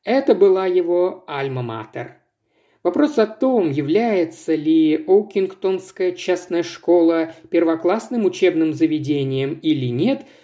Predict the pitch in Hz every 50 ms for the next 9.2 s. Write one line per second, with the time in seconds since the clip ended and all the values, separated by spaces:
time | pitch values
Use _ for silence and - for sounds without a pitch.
0 | _ _ - 170 - - - - 277 302 294 240 196 208 240 214 180 185 185 -
1 | - - 175 180 180 - - - 180 202 226 240 220 151 147 131 - - 208 220
2 | - - 220 214 - - 123 117 113 110 110 - - - 160 208 233 247 254 233
3 | 214 175 160 170 196 214 214 202 214 208 208 - 156 139 135 135 131 123 117 117
4 | - - 190 220 202 190 190 - - - - 139 165 208 226 202 180 156 135 127
5 | 113 - - _ _ _ _ _ - 139 131 131 - 151 147 147 143 143 - 135
6 | 127 127 131 131 123 127 127 127 139 139 123 - - - - 127 127 - _ _
7 | _ _ _ _ _ _ _ _ - 190 214 277 330 320 320 - 233 214 208 202
8 | 233 285 247 208 190 196 226 233 226 220 - - - - 240 - - 220 208 208
9 | 208 196 -